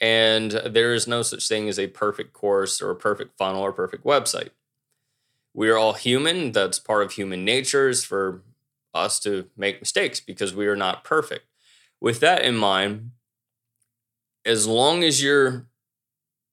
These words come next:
staying true to your values, true to your integrity, and putting together your product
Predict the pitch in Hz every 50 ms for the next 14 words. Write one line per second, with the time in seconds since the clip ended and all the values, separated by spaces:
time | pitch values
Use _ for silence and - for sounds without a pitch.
0 | _ _ _ _ _ - - - - - 113 117 120 120 117 117 - 117 117 123
1 | 123 123 127 123 113 110 107 107 107 107 107 107 107 107 104 - - - - 107
2 | 107 110 113 113 113 110 - 107 104 104 95 101 98 98 98 98 98 95 95 -
3 | - 127 117 120 117 113 113 104 107 104 104 104 110 110 107 110 107 - - 98
4 | 95 95 95 92 92 - - - -